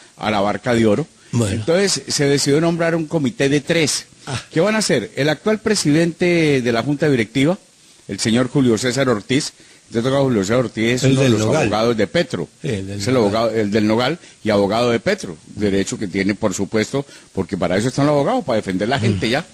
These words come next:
Speaker 1: Así se trate de Petro, del peor delincuente que haya, ellos están para eso.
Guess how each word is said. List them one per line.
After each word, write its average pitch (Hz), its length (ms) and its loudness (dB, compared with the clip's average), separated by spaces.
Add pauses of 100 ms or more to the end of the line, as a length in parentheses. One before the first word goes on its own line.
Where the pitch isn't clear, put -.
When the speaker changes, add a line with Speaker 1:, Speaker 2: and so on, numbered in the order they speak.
(380)
Speaker 1:
Así 104 140 -4
se 123 120 -2
trate 135 300 -2
de 113 100 2
Petro, 180 460 -2
del 113 160 0
peor 131 320 0
delincuente 165 580 -2
que 214 80 -2
haya, 220 240 -2 (220)
ellos 160 260 0
están 117 220 -4
para 110 240 0
eso. 87 180 -2